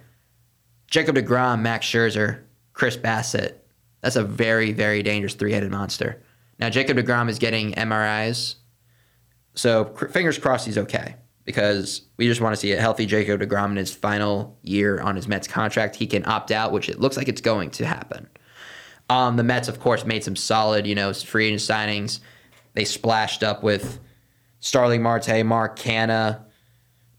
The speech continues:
um, Eduardo Escobar. They made some big deals, and they paid Max Scherzer forty million a year, and he's going into his age thirty-seven, thirty-eight season.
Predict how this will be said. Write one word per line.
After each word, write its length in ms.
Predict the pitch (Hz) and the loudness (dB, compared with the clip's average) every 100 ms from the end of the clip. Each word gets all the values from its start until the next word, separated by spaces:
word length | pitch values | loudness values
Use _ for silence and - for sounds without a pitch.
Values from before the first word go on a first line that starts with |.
| - - | -10 -4
um, 640 | 113 110 107 104 101 92 - | 0 0 0 -2 -4 -6 0
Eduardo 420 | 117 120 120 117 | 2 4 4 2
Escobar. 880 | 117 117 - 110 113 113 110 110 - - _ - | 0 0 0 2 2 2 2 0 -4 -20 _ -4
They 220 | 123 123 | 0 4
made 300 | 120 120 117 | 4 2 0
some 220 | - 113 | 0 0
big 340 | 104 113 107 104 | 2 0 0 -2
deals, 580 | 101 110 98 87 - - | 0 0 0 -6 -8 -6
and 240 | 110 101 | -4 0
they 140 | 104 107 | 0 0
paid 260 | 117 110 | 0 -2
Max 240 | 107 113 - | 0 -2 0
Scherzer 580 | 120 131 113 110 - - _ - | 2 2 2 0 -2 -10 _ -2
forty 300 | 131 123 117 | 4 4 4
million 340 | 117 117 113 | 4 2 2
a 60 | 110 | 2
year, 320 | 113 123 113 | 2 2 2
and 180 | 95 107 | 0 -2
he's 240 | 104 92 | -2 0
going 260 | 110 107 104 | 0 0 0
into 200 | 104 107 | 0 -2
his 200 | 95 - | -2 -2
age 240 | 110 104 | 0 0
thirty-seven, 540 | - 110 104 - 104 101 | 0 0 2 0 0 0
thirty-eight 460 | 101 101 92 92 | -2 -2 -2 -4
season. 440 | - 95 92 82 | -6 -6 -6 -8